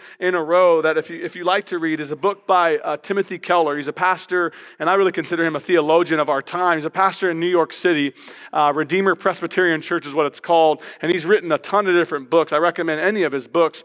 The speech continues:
But one of the books that I'm gonna share with you today, several different quotes from, is a little tiny book called Hidden Christmas by Timothy Keller. And he just brings out some themes and some ideas of the Christmas message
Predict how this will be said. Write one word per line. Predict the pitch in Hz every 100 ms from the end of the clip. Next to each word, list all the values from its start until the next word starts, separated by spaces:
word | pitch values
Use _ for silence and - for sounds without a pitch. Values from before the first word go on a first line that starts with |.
| - - -
But | 165
one | 220
of |
the | 226
books | 185 208 202
that | 190
I'm | 180
gonna | 170 160
share | - 196
with | 208 190
you | 170
today, | 160 156 156
several | 147 190 190
different | 190 170 147
quotes | - - 180 190
from, | - 147 139 139 - - -
is | 165
a | 165
little | 156 190 262 254
tiny | - 226 233 180
book | 165 -
called | 170 156
Hidden | 139 202 208 175
Christmas | - 214 - 147 131 - - - -
by | 160
Timothy | 156 180 175 170 143
Keller. | 165 175 160 143
And | 147 139 - -
he | 190
just | 180 - -
brings | 226 208
out | 208 -
some | 185
themes | 160 - 208 220 170
and | 170
some | 180 170
ideas | 160 143 175 175
of | 156
the | 143
Christmas | - 165 165 151
message | 160 165 160 151